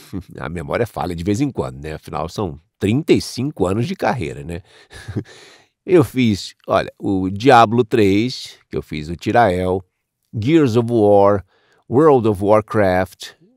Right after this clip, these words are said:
Batman Arkham, isso só pra citar alguns que eu já fiz, né?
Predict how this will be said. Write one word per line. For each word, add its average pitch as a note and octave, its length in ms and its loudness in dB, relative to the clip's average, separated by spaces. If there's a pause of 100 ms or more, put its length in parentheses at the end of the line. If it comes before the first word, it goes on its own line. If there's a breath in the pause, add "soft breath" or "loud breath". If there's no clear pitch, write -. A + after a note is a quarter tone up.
Batman C3 540 2
Arkham, A#2+ 640 2
isso A2 460 -10 (180)
só - 180 -10
pra - 100 -4
citar C3+ 300 -4
alguns G#2 460 0
que - 80 -8
eu F#2 60 0
já E2 160 -6
fiz, B1 380 -18
né? D2 200 -16